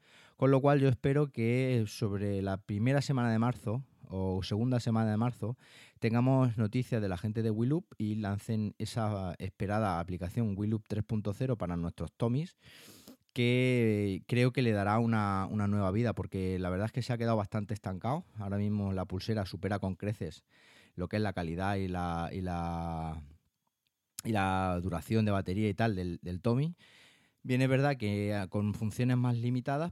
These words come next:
pero, pero ya os digo, mm, creo que necesita una vueltecita de tuercas. Y nada, aquí, eh, os dejo esta mañana, eh, pues, eh, con mis wearables baratos.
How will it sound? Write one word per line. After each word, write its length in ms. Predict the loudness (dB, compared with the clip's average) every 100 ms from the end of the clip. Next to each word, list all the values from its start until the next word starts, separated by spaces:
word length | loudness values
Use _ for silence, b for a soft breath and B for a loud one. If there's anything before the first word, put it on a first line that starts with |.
| -6
pero, 600 | -4 -2 -2 -2 -2 -4
pero 140 | -4 -2
ya 140 | -2
os 60 | -4
digo, 320 | -6 -8 -10
mm, 320 | -14 -8 -6 -6
creo 260 | -2 -2 -2
que 480 | -4 -2 -2 -2 -4
necesita 520 | -4 -6 -6 -6 -2
una 320 | 0 0 -2 -2
vueltecita 480 | -4 -4 -6 -4
de 80 | -4
tuercas. 400 | -2 -2 -4 -10 -12 b b b b
Y 100 | 0
nada, 220 | 2 2
aquí, 600 | 0 0 0 2 0 -2 -6
eh, 120 | -4 -2
os 120 | 0
dejo 360 | 0 -2 -2
esta 180 | -2 0
mañana, 500 | 2 2 2 0 -2 -8 -8
eh, 460 | -4 -4 -4 -6 -6
pues, 380 | -8 -10 -14 -12
eh, 220 | -8 -6
con 160 | -2 0
mis 200 | 0 0
wearables 720 | 0 2 2 2 0 -2 -10 B B B B
baratos. 600 | 0 2 2 0 -4 -6